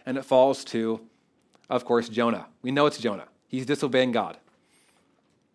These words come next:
And what's the question when it comes to Jonah and Jonah confesses, "Yes, I'm a Hebrew, you know,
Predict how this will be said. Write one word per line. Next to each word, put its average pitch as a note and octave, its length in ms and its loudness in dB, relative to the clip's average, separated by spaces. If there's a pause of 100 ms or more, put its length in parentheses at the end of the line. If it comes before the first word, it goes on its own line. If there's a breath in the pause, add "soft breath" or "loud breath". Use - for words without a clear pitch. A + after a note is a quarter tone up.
(580 loud breath)
And B2 140 -6
what's D#3 160 0
the - 60 0
question B2+ 640 0
when C3+ 460 -4
it C3 160 -10
comes C#3 240 -6
to C3 100 -6
Jonah G#2 300 -6
and G#2 200 -10
Jonah A2+ 220 -4
confesses, G#2 560 -10
"Yes, G#2+ 360 -6 (680 soft breath)
I'm G#2+ 120 -10
a A2+ 40 -8
Hebrew, A2 640 -4
you G#2 60 -10
know, G2+ 160 -12